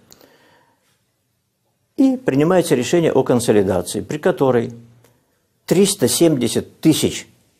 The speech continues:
старых акций обмениваются на одну новую. И вот если у акционера на руках нет трехсот семидесяти тысяч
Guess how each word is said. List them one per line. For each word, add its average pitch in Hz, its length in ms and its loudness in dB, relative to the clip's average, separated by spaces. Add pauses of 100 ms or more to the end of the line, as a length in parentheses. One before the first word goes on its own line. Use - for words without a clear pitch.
старых 139 600 -2
акций 185 420 -4 (420)
обмениваются 160 880 2 (580)
на 127 160 4
одну 117 440 2
новую. 90 520 0 (920)
И 117 60 0
вот 123 240 0
если 143 300 2
у 120 180 2
акционера 123 540 2
на 113 100 2
руках 120 300 -2
нет 208 260 -2 (560)
трехсот 139 460 0
семидесяти 139 580 2
тысяч - 400 -2